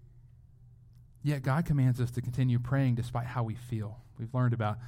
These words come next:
how we feel and how, how we feel isn't truth. The Word is truth. God is the truth. Jesus is the truth. And he promises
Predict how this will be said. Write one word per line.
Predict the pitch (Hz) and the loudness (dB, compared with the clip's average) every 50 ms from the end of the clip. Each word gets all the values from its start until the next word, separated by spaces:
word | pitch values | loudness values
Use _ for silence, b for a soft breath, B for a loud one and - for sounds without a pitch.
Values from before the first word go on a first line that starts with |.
| B B B | B B B
how | - 123 | 0 2
we | 123 120 120 | 4 4 2
feel | - - - 120 117 107 104 | 0 -2 -2 -2 0 0 -2
and | 104 98 | -4 -4
how, | 87 110 110 110 - B B B B | -4 -2 -2 -2 -4 B B B B
how | B 139 135 | B 0 2
we | 127 123 | 2 2
feel | 120 135 127 123 113 | 2 2 0 2 0
isn't | 117 107 117 107 - | 0 -2 -2 -4 -6
truth. | - - - 123 107 98 - - - - - - B B B B B B | -10 -8 -6 -4 -4 -4 -6 -12 -16 -18 -20 -20 B B B B B B
The | - 117 | -2 -2
Word | 110 113 135 147 143 135 | 2 4 4 6 6 6
is | 113 127 - | 6 4 0
truth. | - - 104 101 98 - - 123 | -4 -2 -2 -2 -2 -4 -4 0
God | 123 120 123 131 127 123 120 - 120 | 2 4 6 6 6 4 4 2 2
is | 117 113 107 107 107 - B B B B B B - | 0 0 0 -2 -4 -8 B B B B B B -8
the | 104 | -8
truth. | - - - 127 117 110 104 - | -8 -4 0 2 2 2 0 0
Jesus | - 127 123 120 113 107 - - | 0 2 2 2 2 0 -2 -4
is | 110 101 101 | -6 -6 -6
the | 104 - | -10 -10
truth. | - - 123 117 107 - | -4 0 0 0 0 0
And | 117 | -2
he | 117 110 | -2 -2
promises | - - 147 151 156 143 123 - 117 110 104 - - | 0 0 2 2 4 2 2 2 0 -2 -4 -4 -8